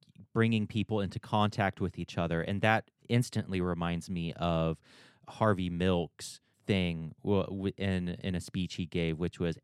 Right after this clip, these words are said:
everyone must come out, uh, because he knew that if everyone came out, then everyone's, you know, then, then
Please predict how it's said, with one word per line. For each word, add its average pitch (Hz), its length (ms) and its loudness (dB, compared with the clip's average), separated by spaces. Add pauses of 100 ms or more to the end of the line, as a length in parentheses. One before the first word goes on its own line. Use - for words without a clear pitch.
everyone 104 520 6
must 92 360 2
come 90 400 -2
out, 90 420 0 (200)
uh, 90 240 4
because 104 340 0
he 98 140 -2
knew 104 260 8
that 92 260 2
if 92 280 2 (280)
everyone 110 520 6
came 92 300 -2 (100)
out, 98 440 2 (200)
then 92 640 0 (100)
everyone's, 98 640 2 (380)
you 104 160 0
know, 87 120 4
then, 90 240 -2
then 87 240 -2